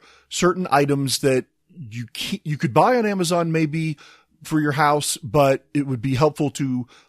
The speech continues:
see it up close, or maybe even with some sort of haptic feedback to touch it, or just to be there with a, a person who can talk with you to, you know, explain whatever it is, whether it's a table or a chair or whatever.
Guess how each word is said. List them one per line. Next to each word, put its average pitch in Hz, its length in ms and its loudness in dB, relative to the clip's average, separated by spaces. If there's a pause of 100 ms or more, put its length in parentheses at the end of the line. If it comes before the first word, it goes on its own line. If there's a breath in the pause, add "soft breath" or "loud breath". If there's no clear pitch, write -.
(200 soft breath)
see - 440 -2
it 170 60 4
up 156 180 0
close, 139 600 0
or 123 200 0
maybe 156 240 -4
even 143 260 -2
with 123 140 -2
some 127 160 -8
sort - 120 -4
of 101 80 -6
haptic 127 360 -2
feedback 120 560 -2
to 120 100 -8
touch - 320 -8
it, 143 180 0 (360 loud breath)
or 208 160 2
just 196 260 -2
to 165 60 -6
be 180 220 -4
there 180 220 0
with 156 220 -4
a, 143 180 0
a 139 60 0
person 147 380 -2
who 143 100 -2
can 131 180 -4
talk 151 240 0
with - 160 -8
you 147 120 -6
to, - 240 -8
you 123 240 -10
know, 113 80 -4
explain 147 580 -4 (300 loud breath)
whatever 147 340 2
it 139 80 0
is, 139 340 2
whether 117 220 -4
it's - 140 -10
a 92 40 -16
table 143 400 0 (120)
or 104 140 -6
a 101 40 -16
chair 147 280 2
or 131 120 0
whatever. 131 460 0